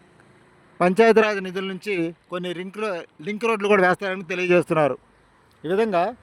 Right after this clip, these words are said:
అభివృద్ధి దిశలో పెద్దకూరపాడు ఉందని మనం చెప్పాలి. పల్నాడు కేంద్రంగా పెద్దకూరపాడు సాగుతుంది.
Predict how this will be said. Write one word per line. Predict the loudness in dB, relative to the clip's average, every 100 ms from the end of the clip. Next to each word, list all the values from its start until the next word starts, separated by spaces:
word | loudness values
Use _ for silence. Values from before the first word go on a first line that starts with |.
| _ _ 0
అభివృద్ధి | 0 0 -4
దిశలో | -6 -6 -4 -2 -4 -6 _ _ -8
పెద్దకూరపాడు | -8 -2 0 0 -2 -8 -10 -16 _
ఉందని | -10 -6 -2
మనం | -2 -2
చెప్పాలి. | -8 -6 -6 -6 -10 _ -12
పల్నాడు | -8 0 4 4 2 _ -12
కేంద్రంగా | -6 -4 0 2 2 -2 -10 _ _ _ -12
పెద్దకూరపాడు | -8 -6 -4 0 2 2
సాగుతుంది. | 2 2 0 -4 -6